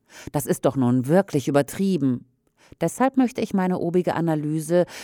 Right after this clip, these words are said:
jetzt an einigen Beispielen belegen und veranschaulichen, sowie um eine These ergänzen. Meine These lautet, die politisch Korrekten, die sich selbst zumeist als linksliberal verorten,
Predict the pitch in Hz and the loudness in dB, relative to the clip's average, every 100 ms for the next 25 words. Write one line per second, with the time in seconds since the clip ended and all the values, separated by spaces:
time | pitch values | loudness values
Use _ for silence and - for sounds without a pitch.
0 | - - 254 - - 233 190 190 185 185 | -4 -2 -2 -4 0 0 0 -2 0 -2
1 | 180 170 160 156 - 135 135 135 131 127 | 0 2 2 0 -2 2 2 2 0 2
2 | 131 131 135 143 180 156 160 - 135 120 | 2 2 -2 -4 -2 0 -2 -2 0 0
3 | 117 110 117 110 - - - 185 175 190 | 0 -4 -6 -6 -10 -20 -4 -2 0 0
4 | - 180 160 160 - 196 196 151 123 120 | 0 -2 0 -2 -2 -2 0 0 -4 -4
5 | 110 101 - - - _ _ - - - | -6 -6 -10 -14 -16 _ _ -20 -14 0
6 | 185 180 180 - 180 156 170 165 165 170 | 2 4 2 2 2 4 4 4 4 2
7 | - 202 - - _ _ - - - 190 | -2 -6 -8 -20 _ _ -20 -6 -4 0
8 | 214 214 330 - - - 208 220 254 - | 2 2 2 0 -4 -2 2 2 0 -4
9 | - 147 120 110 _ _ - 135 143 - | -4 0 0 -2 _ _ -4 -2 -2 2
10 | 180 180 - - 156 151 143 143 - 127 | 2 2 -2 -6 -2 2 2 2 -2 -4
11 | 127 - - 190 247 - 185 170 160 160 | -4 -6 -2 2 2 2 2 4 4 6
12 | 156 - 170 - 151 156 - 160 156 | 4 4 2 4 4 2 0 -2 -2